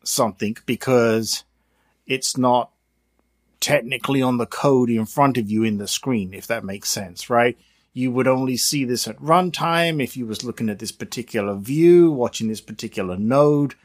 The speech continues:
and then you, you see the count go up over time. And, you know, yeah, <laughs> of course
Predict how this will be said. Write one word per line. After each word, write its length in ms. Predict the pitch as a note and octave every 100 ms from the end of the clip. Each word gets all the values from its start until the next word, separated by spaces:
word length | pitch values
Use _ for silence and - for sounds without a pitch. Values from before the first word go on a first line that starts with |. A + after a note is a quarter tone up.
| _ _ _
and 220 | - C3+ B2+
then 220 | B2 A#2+
you, 220 | A#2 A2+
you 300 | A2+ A2+ G#2+
see 260 | G#2 - A#2
the 120 | G#2+
count 440 | - C#3+ A#2 _
go 200 | A2+ G2
up 160 | F#2 -
over 260 | G2+ F#2+
time. 420 | _ - D3 F#2+ F2 _ _ _ _ _ -
And, 680 | D3 C#3+ C#3+ C#3 C#3 B2+ - - _ _ _
you 160 | F#3 F#3
know, 220 | F3+ F3+
yeah, 300 | C#3+ F3+ D3 -
<laughs> 140 | _ -
of 160 | D3+
course 460 | - F3+ A2+ - -